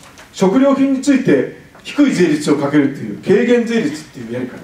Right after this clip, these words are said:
が一つあります。で、もう一つは、今回政府がやろうとしたら、給付付き税額控除といいまして、消費税を上げた分の一部を皆さんに戻すと。で、税金払ってる人は減税っていう形で。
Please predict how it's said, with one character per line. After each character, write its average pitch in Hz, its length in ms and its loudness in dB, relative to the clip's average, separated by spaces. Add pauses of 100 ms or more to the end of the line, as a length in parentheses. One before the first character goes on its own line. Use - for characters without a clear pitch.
(760)
が 202 340 -2
一 - 60 -18
つ - 60 -2
あ - 40 2
り - 200 -6
ま - 120 -20
す。 - 80 -20 (420)
で、 175 80 2
も 269 140 4
う 302 40 4
一 330 180 0
つ 277 120 -2
は、 269 260 2 (420)
今 247 140 2
回 226 100 4
政 214 280 4
府 185 80 4
が 156 60 0
や 165 80 4
ろ 185 100 2
う 185 40 2
と 180 120 -4
し - 80 -6
た 147 60 0
ら、 143 140 2
給 269 280 2
付 - 160 -6
付 233 300 -2
き - 80 -18 (320)
税 180 180 4
額 175 180 2
控 175 160 4
除 139 100 2
と 139 80 -4
い 139 40 2
い - 20 0
ま 143 120 0
し - 120 -6
て、 - 240 0 (260)
消 277 340 2
費 294 160 4
税 262 200 4
を 190 180 4
上 202 120 0
げ 220 60 0
た 240 120 2
分 240 200 -4
の 175 100 2
一 - 260 0
部 285 200 2
を - 200 0 (280)
皆 196 180 2
さ 233 140 2
ん - 40 -2
に 135 60 -6
戻 143 280 0
す - 120 -8
と。 - 120 -10 (840)
で、 233 120 -2
税 247 180 2
金 269 120 4
払 269 160 4
っ - 40 -8
て 208 80 -4
る 185 60 -2
人 180 140 -2
は 160 160 2
減 160 200 -4
税 151 120 0
っ - 20 2
て 147 60 -4
い 143 100 0
う - 40 -2
形 123 300 -4
で。 - 100 -12